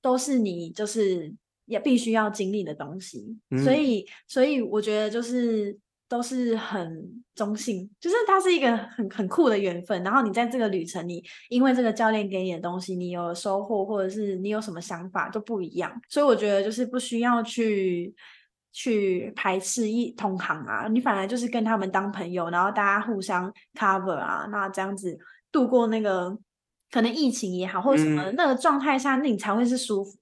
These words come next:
Speaker 1: 的。不然你整天都想要比较比较，然后跟人家竞争竞争，你就是，你辛苦的真的就是你自己。
Speaker 2: 但是你过程里面啊，你总会遇到有一些就是觉得不开心的客人，好像
Speaker 1: 哦。
Speaker 2: <laughs> 对，对，对，觉得麻烦的客人，要抱怨的客人嘛。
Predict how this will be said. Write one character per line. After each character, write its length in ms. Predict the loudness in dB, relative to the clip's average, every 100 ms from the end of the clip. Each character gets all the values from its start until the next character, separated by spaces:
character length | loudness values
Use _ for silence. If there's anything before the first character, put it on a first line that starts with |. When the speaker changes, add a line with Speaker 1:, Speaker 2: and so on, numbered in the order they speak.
| _
Speaker 1:
的。 80 | -20 -6
不 60 | 4
然 160 | 4 4
你 80 |
整 160 | 0 0
天 120 | 2
都 100 | 0
想 180 | 0 0
要 60 | 0
比 160 | -2
较 160 | -2 0
比 140 | 0
较， 100 | -4 -2
然 160 | 0
后 100 | -2
跟 120 | -2 -4
人 60 |
家 100 | -4
竞 240 | -4 -6 -4
争 140 | -4
竞 160 | -6 -8
争， 160 | -8 -8
你 120 | -4
就 140 | 0
是， 200 | 4 4 2 -8 -16 -4
你 100 | -2
辛 260 | 2 2
苦 160 | 2 0
的 40 | 0
真 120 | -2
的 60 |
就 80 | -2
是 60 | -4
你 140 | -6
自 180 | -8 -12
己。 260 | -12 -16 -16 -20 _ _ _ _ _
Speaker 2:
但 140 | 8
是 80 | 10
你 100 | 8
过 220 | 6 4
程 200 | 4 2
里 140 | 2
面 180 | 2 2
啊， 120 | 2
你 100 | 0
总 180 | -2 -4
会 140 | 0 2
遇 100 | 4
到 200 | 4 4
有 100 | 4
一 80 |
些 220 | 2 2 2
就 80 |
是 120 | 0 -2
觉 120 | 0
得 120 | 0
不 100 | 2
开 240 | 0 2 0
心 180 | 0 0
的 60 |
客 240 | 2 6 6
人， 140 | 6
好 160 | 4 4
像 440 | 6 6 4 -2 -10 _ _ _ _ _ _ 2
Speaker 1:
哦。 1000 | 6 8 10 10 10 10 8 8 8 8
Speaker 2:
<laughs> 20 |
对， 120 | 8
对， 120 | 8
对， 180 | 6 6
觉 100 | 6
得 80 | 6
麻 200 | 8 8
烦 160 | 8 6
的 80 |
客 100 | 6
人， 80 | 6
要 160 | 8 8
抱 240 | 8 8
怨 100 | 6
的 80 | 2
客 140 | 2 2
人 200 | 2
嘛。 120 | 0